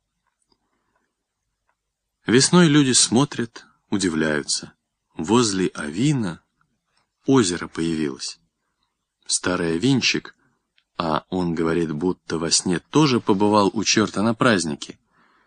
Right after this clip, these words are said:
велел назвать это озеро чертовым. И люди старика послушались. Кое-кому случалось встречать у озера самого черта.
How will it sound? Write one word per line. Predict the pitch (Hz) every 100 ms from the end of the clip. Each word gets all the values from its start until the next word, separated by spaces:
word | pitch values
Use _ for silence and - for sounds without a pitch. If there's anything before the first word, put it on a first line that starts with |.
| _ _ _ _ _
велел | 90 110 139 175
назвать | 160 139 123 123 151 147 - _ _ _ _
это | 127 - -
озеро | 117 117 113 110
чертовым. | 104 - 87 80 - - - - _ _ _ _ _ _ _ _ _ -
И | 151
люди | 131 131
старика | 123 - 98 - 98 98
послушались. | 107 - 82 - - - - _ _ _ _ _ _ _ _ -
Кое-кому | 143 - 131 131 131 -
случалось | - 127 - 143 123 92
встречать | - 90 87 90 78
у | 98
озера | 120 113 110
самого | 107 110 107 110
черта. | 107 - 85 76 -